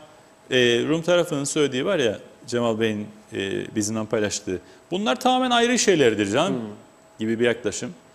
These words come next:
Speaker 1: Madem tamamen ayrıydı, iki bin on dörtte ne kalktın masadan o zaman? İki bin on dörtte doğalgazla ilgili bir, e, şey yaşandığında, bir gelişme yaşandığında sen sismik araştırma yaptın, kazı yapan,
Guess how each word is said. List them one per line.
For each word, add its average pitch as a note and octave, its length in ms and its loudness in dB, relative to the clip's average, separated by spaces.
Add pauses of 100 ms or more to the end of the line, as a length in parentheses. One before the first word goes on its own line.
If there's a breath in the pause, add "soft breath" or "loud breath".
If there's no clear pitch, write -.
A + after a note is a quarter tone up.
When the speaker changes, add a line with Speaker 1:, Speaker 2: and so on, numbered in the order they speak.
(280 soft breath)
Speaker 1:
Madem D3 280 -2
tamamen D3+ 460 -4 (100)
ayrıydı, A#2 440 0
iki C#3 240 -8
bin D3 120 -4 (300)
on C#3+ 140 -4
dörtte B2+ 300 -4
ne E3 100 -2
kalktın C3 280 -4
masadan F2+ 400 -8
o F2 40 -10
zaman? E2+ 200 -12 (540 soft breath)
İki C3+ 220 -2
bin D3+ 80 0
on D3+ 220 -4
dörtte C3 540 0
doğalgazla D#3+ 560 2
ilgili C3 320 -2
bir, B2+ 180 -6 (280)
e, G#2+ 300 2
şey B2+ 280 0
yaşandığında, A2 680 -2
bir A2 140 -6
gelişme A#2+ 380 -2
yaşandığında G2+ 680 -4 (320 loud breath)
sen D#3 200 0
sismik C#3+ 400 -6
araştırma B2 460 0
yaptın, G2+ 360 -4
kazı A2+ 280 0
yapan, G3 320 0